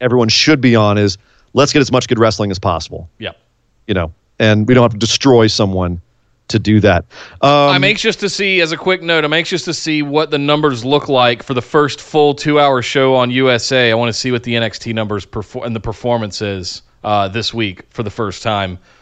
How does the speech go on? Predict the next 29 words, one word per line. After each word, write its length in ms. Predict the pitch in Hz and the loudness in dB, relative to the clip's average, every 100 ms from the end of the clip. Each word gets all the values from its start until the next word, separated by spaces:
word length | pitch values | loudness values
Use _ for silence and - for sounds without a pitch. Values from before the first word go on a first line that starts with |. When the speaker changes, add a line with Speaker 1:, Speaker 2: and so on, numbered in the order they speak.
| - | -2
Speaker 2:
Uh, 160 | 113 | 0
so 140 | 110 131 | 0 0
where, 140 | 120 | -2
where 200 | 113 110 | -2 -6
Suits 360 | 110 220 208 180 | -4 0 2 2
is 120 | 156 | 0
gone, 320 | 135 156 151 | 0 2 2
it's 120 | 135 | -2
done. 320 | - 143 143 131 | -2 0 0 0
We're 80 | |
having 220 | 131 131 123 | 0 0 -4
the 40 | |
full 160 | - 135 | -2 -2
two 200 | 123 131 | 0 2
hours 380 | 123 123 113 110 | 2 2 0 -4
on 100 | 110 | -4
U 140 | 110 | -4
S 160 | 110 - | -4 -2
A 140 | 113 | -4
this 180 | 104 95 | -4 -6
week 240 | 110 98 - _ _ | -8 -8 -12 _ _
for 220 | _ 135 | _ -2
the 80 | 120 | -2
first 300 | 107 113 101 | -2 -4 -4
time. 240 | 113 95 101 | -4 -2 -2
No 100 | 113 | -2
network 480 | 113 117 117 107 | -2 -4 -4 -8
jumping 400 | 104 127 110 110 | -4 -4 -2 -4
over. 380 | 110 110 110 110 | -2 -2 -2 -6